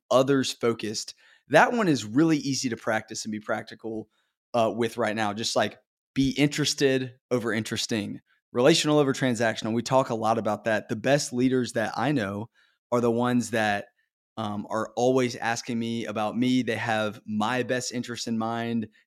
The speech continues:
and they're not necessarily always making it about them. And then the inwardly sound, we could probably talk a lot about that. That can mean different things, but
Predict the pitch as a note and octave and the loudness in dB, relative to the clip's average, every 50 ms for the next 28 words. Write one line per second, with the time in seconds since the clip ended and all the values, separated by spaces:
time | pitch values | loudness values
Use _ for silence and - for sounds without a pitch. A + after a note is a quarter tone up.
0 | _ - A2+ A2+ A2 A2 A#2 - G#2+ A#2 - - B2 A2+ A2 A2 A2 A2 A2 G#2+ | _ -8 -6 -4 -2 -2 -2 -2 -4 -6 -4 -4 -4 -4 -2 -2 -2 -2 -2 -4
1 | - A#2 A2 G#2+ - G#2+ G#2+ G#2+ G#2+ G#2+ G#2+ - - A#2 A2+ A#2 G#2+ A2+ B2+ C3+ | -4 -6 -8 -6 -6 -8 -6 -6 -6 -8 -8 -8 -6 -4 -2 -2 -2 0 2 2
2 | C#3+ C#3+ C#3 C3 B2 B2 A#2+ A#2 A2 G#2 - _ _ _ _ _ - C#3 D#3+ F3 | 4 4 2 2 2 4 4 2 0 -2 -6 _ _ _ _ _ 2 2 4 4
3 | F#3 F#3 D#3+ D3+ D3 B2 - - C3+ A#2+ B2+ C#3 D#3 D3+ C#3+ C#3+ - A#2+ - D3+ | 4 2 4 2 2 0 0 0 -2 0 0 0 0 -2 -2 -6 -6 -6 -4 -4
4 | D3 D3+ C#3 - C#3+ C3+ - A2+ A2 A2 A2 A2+ A#2+ B2+ B2 B2 A#2+ - - B2+ | -4 -4 -2 -2 -4 -4 -4 -4 -4 0 2 2 4 4 2 2 2 2 4 4
5 | B2+ - - A2+ A2+ - A#2+ A#2 A#2+ A#2 G#2+ G#2 B2 - - A#2 - - - G#2+ | 4 2 0 -4 -4 0 0 2 2 2 0 0 -2 -4 -6 -8 -10 -8 -6 -4
6 | A2 A#2+ B2 A2+ - - A#2 G#2 F#2+ | -2 -2 -4 -4 -2 -2 -2 -2 -2